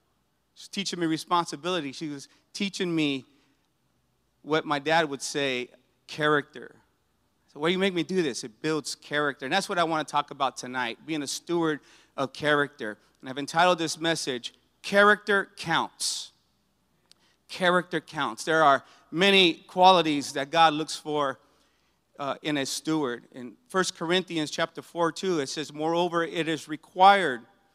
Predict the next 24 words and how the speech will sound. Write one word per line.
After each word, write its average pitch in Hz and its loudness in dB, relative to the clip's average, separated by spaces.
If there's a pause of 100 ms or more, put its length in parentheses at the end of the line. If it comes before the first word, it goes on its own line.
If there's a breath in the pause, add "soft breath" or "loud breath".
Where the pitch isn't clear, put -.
(220)
in 170 -2
stewards 202 2
that 147 0
one 185 0
be 165 -6
found 175 0 (180)
faithful." - -4 (960)
Book 165 -2
of 156 -4
Titus, 170 2 (920)
chapter 147 -6
one, 156 2
verses 131 -10
seven 151 -6
through 143 -20
nine. 147 -4
It - -20
says, 135 -12
"God's 185 6
steward 185 2 (920)
must 175 2
be 208 0
above 190 4
reproach. - -4